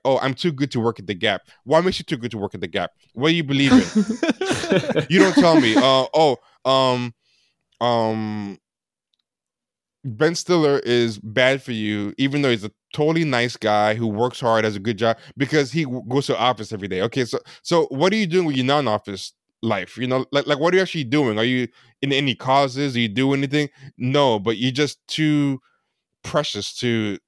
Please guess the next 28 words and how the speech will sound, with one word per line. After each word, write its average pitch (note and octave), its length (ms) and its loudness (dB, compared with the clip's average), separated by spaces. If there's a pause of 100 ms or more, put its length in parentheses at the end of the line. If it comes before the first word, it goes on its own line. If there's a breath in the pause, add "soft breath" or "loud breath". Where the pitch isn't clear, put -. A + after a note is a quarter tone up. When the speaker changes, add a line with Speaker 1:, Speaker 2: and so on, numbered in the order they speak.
(220)
Speaker 1:
to B2 140 -4
work A2 400 -2
and, G#2+ 460 -2 (140)
and A2+ 240 -2
too D#3+ 140 -2
precious C#3 340 -4
to B2+ 100 -2
have A#2+ 220 0 (100)
blatant A#2 480 -4
manners. A2+ 540 -4 (320)
I - 40 -6
mean, A#2 180 -4
basic B2+ 340 -2
manners, G#2 420 -4
you A#2 80 -4
know, B2+ 200 0
like, B2+ 220 0
uh, A#2+ 200 0 (380 soft breath)
that's F3 160 -2
what A3 80 2
I - 20 0
feel F#3+ 160 0
like C3+ 100 -2
woke B2 320 -2
is. G2+ 160 -2
It's, A2+ 160 -4
it's, - 260 -4
uh, B2 340 2